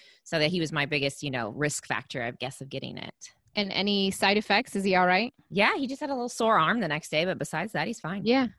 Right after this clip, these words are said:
Speaker 2: Oh,
Speaker 1: He was
Speaker 2: that's
Speaker 1: very,
Speaker 2: good.
Speaker 1: very thankful that he was able to get that one of the
Speaker 2: That's
Speaker 1: first, you know,
Speaker 2: great.
Speaker 1: doses. So
Speaker 2: Yeah.
Speaker 1: hopefully anybody who wants it can get it soon, and
Speaker 2: Yeah.
Speaker 1: we can get on with our lives and back to normal.
Speaker 2: Yes. You know, we have made it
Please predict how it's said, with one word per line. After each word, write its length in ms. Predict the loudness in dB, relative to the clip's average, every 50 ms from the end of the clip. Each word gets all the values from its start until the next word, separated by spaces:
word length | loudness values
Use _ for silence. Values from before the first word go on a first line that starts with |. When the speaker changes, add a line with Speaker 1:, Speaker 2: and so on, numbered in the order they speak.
| _ _ -20 _ _ _
Speaker 2:
Oh, 140 | 0 4 4
Speaker 1:
He 60 | 6 4
was 0 |
Speaker 2:
that's 140 | 4 2
Speaker 1:
very, 280 | 4 4 4 6 6 4
Speaker 2:
good. 60 | 4
Speaker 1:
very 240 | 4 4 4 4 2
thankful 400 | 2 0 0 0 -2 -4 -4 -2
that 160 | -2 -2 -2
he 120 | -2 -4 -4
was 300 | -4 -6 -8 -8 -12 -8 -8
able 200 | -8 -6 -6 -8
to 140 | -10 -10 -4
get 220 | -4 -4 -4 -2
that 240 | -2 -2 -2 -2 -2
one 160 | -4 -4 -4
of 80 | -4 -4
the 80 | -4 -4
Speaker 2:
That's 140 | -2 -2
Speaker 1:
first, 320 | -2 -2 -4 -6 -8 -6 0
you 20 |
know, 40 | 4
Speaker 2:
great. 380 | 4 6 6 4 4 2 0 -2
Speaker 1:
doses. 640 | -6 -6 -6 -6 -8 -8 -8 -8 -10 -12 -14 -20 _ _
So 160 | _ -2 2 4
Speaker 2:
Yeah. 360 | 6 6 6 6 4 2 -2 -6 _ _ _ _ _ _ -20 -20 _ -20 -20 _ _ 4
Speaker 1:
hopefully 720 | 6 6 6 4 2 2 4 6 8 8 6 6 6 6
anybody 380 | 6 6 4 4 4 4 2 2
who 160 | 0 0 2
wants 300 | 2 4 2 2 2 0
it 140 | 0 -2 0
can 160 | 0 0 2
get 180 | 4 4 4 4
it 140 | 4 0 -2
soon, 560 | 2 4 6 6 8 6 6 4 2 0 -2 -4 -8 -12 -14 -8 -4
and 120 | 0 2 2
Speaker 2:
Yeah. 80 | 2
Speaker 1:
we 40 | 2
can 240 | 0 -2 -2 -2 2
get 280 | 4 4 4 4 2 0
on 280 | 2 2 4 4 2
with 160 | 2 0 2 2
our 140 | 2 2
lives 560 | 4 4 6 6 8 8 6 6 4 2 0 -2
and 180 | -4 -6 -2
back 260 | 0 2 0 0 -2
to 120 | -6 -8 -6
normal. 560 | -4 -4 -4 -4 -6 -6 -8 -8 -8 -10 -10 -12 _ _ _
Speaker 2:
Yes. 540 | -2 2 2 4 4 2 -2 -6 -12 -18 -20 -14
You 160 | -10 -8 -4
know, 260 | -2 0 0 2 0 0
we 140 | 0 0 -2
have 120 | -2 -2
made 260 | -2 -2 -2 0 0
it 100 | -2 -4